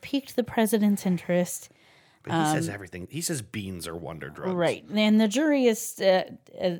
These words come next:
Speaker 1: this is what I wrote down, and I basically already said it, but the jury's still out on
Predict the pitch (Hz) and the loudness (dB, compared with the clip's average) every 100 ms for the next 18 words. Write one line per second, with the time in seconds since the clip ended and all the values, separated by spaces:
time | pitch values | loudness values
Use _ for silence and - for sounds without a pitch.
0 | - 185 175 170 160 165 160 160 165 165 | -6 -8 -6 -6 -4 -4 -4 -4 -2 0
1 | 160 165 165 - 175 170 165 160 185 175 | -2 -4 -6 -4 -2 -2 -4 -2 -2 -2
2 | 202 240 302 277 240 208 - 170 165 - | -4 -2 0 0 0 -2 2 2 2 2
3 | 175 170 165 | 2 2 0